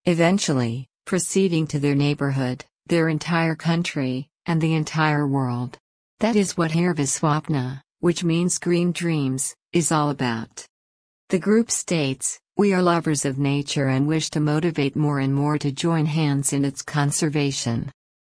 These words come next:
We are sure they will progressively spread environmental conservation as their intent and passion is pure and genuine." By Jamuna Rangachari, sustainable hygiene solution for women.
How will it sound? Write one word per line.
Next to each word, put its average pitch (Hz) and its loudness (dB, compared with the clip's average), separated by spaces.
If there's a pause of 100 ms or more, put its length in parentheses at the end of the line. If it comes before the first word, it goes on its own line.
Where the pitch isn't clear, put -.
(220)
We 196 6
are 196 2
sure 214 2
they 180 2
will 156 0
progressively 156 -2
spread 160 -2
environmental 160 2
conservation 156 0
as 135 0
their 143 -2
intent 156 -2
and 143 0
passion 151 0
is 131 0
pure 165 -2
and 135 0
genuine." 123 0 (600)
By 156 4
Jamuna 208 4
Rangachari, 156 0 (380)
sustainable 185 0
hygiene 156 0
solution 147 0
for 147 -2
women. 131 -2